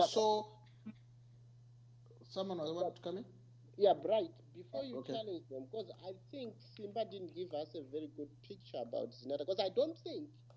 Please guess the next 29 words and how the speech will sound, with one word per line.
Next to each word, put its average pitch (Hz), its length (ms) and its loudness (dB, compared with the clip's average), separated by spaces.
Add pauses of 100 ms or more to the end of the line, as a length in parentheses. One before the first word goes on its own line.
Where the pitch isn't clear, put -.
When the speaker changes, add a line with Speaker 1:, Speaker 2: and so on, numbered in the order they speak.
(340)
Speaker 2:
Zinata 226 460 -8
was 151 260 -4 (120)
set 226 200 -10
up 202 200 -8
for 175 100 -10
the 147 120 -12 (140)
purposes 214 460 -6
of 135 200 -8
carrying 196 300 -2
out 180 260 -4
research 147 600 -6 (140)
in 151 160 0
herbal 131 260 0
medicine. 139 340 -2
I 113 80 0
don't 233 200 4
think 339 260 -2
so. - 240 -8 (320)
But 185 120 -4
it 180 100 0
was 185 240 2
set 311 240 0
up 285 300 0 (360)
to 247 100 2
be 190 240 -4
recognized 294 920 4
as 160 200 -2
part - 460 -12 (200)
of 170 180 2